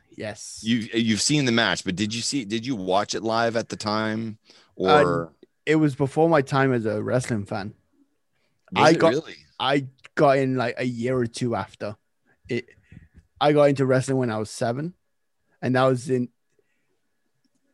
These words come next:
Speaker 1: actually, wh-, when was the SummerSlam? Was it ninety?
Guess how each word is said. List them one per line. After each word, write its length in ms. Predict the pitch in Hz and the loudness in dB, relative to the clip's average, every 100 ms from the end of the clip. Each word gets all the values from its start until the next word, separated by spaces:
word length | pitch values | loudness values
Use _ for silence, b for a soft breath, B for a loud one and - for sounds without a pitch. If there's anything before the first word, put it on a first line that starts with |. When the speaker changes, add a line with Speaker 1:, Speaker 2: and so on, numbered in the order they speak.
| _ 147 | _ -10
Speaker 1:
actually, 340 | - 120 113 _ _ _ _ _ _ _ _ _ _ _ _ _ _ _ 170 | -6 -6 -8 _ _ _ _ _ _ _ _ _ _ _ _ _ _ _ 0
wh-, 160 | 190 - | 0 2
when 160 | 214 | 2
was 160 | 226 185 | 4 2
the 60 | 151 | 0
SummerSlam? 460 | - 131 117 120 | 0 -2 -2 0
Was 140 | 127 143 | 0 0
it 100 | 135 | 0
ninety? 520 | 123 147 147 196 | 0 0 0 -4